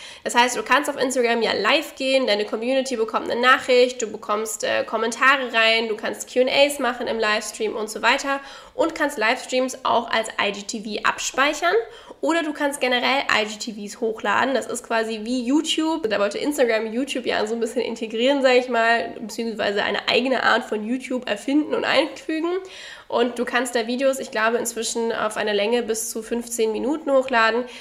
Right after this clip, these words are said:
Ein paar Leute können die auch schon länger hochladen. Manche Funktionen werden nämlich erst für manche Konten ausgerollt.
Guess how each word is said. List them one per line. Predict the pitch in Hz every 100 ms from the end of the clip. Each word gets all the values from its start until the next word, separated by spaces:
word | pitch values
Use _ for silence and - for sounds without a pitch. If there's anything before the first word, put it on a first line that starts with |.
| -
Ein | 226
paar | 226 233
Leute | 233 233 226
können | - 233
die | -
auch |
schon | - 214
länger | 240 247
hochladen. | 226 233 214 214
Manche | 214 226
Funktionen | - 214 - 214 220 214
werden | 208
nämlich | 208 202 208
erst | 196 196
für | 208
manche | 214 247 233
Konten | - - -
ausgerollt. | - 214 - - 202 208